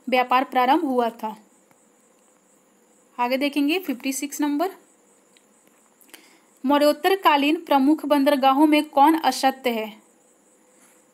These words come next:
तो इसमें प्रमुख बंदरगाह जो उस टाइम थे उसमें कोचिन नहीं था, यानी कि ये असत्य है। फिफ्टी सेवन नंबर,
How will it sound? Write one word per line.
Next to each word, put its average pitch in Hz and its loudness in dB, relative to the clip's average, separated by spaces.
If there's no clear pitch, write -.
तो 262 -6
इसमें 254 -2
प्रमुख 269 0
बंदरगाह 262 2
जो 277 -2
उस 254 -6
टाइम 247 -2
थे 302 2
उसमें 262 -2
कोचिन 285 -2
नहीं 240 -2
था, 226 -8
यानी 240 -6
कि 247 -8
ये 302 -2
असत्य 240 -6
है। 220 -8
फिफ्टी 269 -4
सेवन 285 2
नंबर, 226 -2